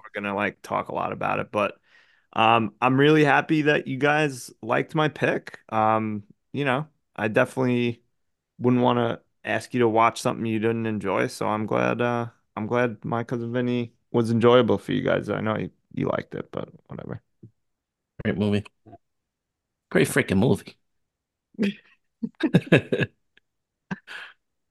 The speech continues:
Speaker 1: Um, all right. Uh, well, please let us know.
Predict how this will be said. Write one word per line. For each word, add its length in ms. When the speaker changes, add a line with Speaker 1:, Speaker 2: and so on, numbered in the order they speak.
Speaker 1:
Um, 440
all 100
right. 260
Uh, 460
well, 400
please 380
let 180
us 140
know. 120